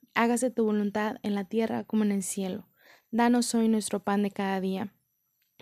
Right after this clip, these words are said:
Perdona nuestras ofensas como también nosotros perdonamos a los que nos ofenden. No nos dejes caer en la tentación y líbranos del mal.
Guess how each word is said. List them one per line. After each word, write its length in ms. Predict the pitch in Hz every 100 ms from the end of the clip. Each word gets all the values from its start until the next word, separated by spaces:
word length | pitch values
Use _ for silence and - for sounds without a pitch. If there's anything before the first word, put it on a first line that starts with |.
| _
Perdona 380 | 226 220 220 226
nuestras 380 | 233 - 214
ofensas 580 | 208 214 214 208 220 202
como 240 | - 208 202
también 340 | 208 208 208
nosotros 520 | 214 208 220 - 208
perdonamos 600 | - 202 196 190 196 196
a 60 | 202
los 180 | 190 -
que 120 | 196
nos 160 | 185
ofenden. 560 | 190 175 190 196 208 - _ - - _
No 120 | 214 220
nos 160 | 226
dejes 300 | 226 220 220
caer 260 | - 208 202
en 60 | 196
la 80 |
tentación 800 | 185 190 185 180 - 208 214 214 -
y 100 | 220
líbranos 460 | 214 208 202 190
del 140 | 185 180
mal. 320 | 196 220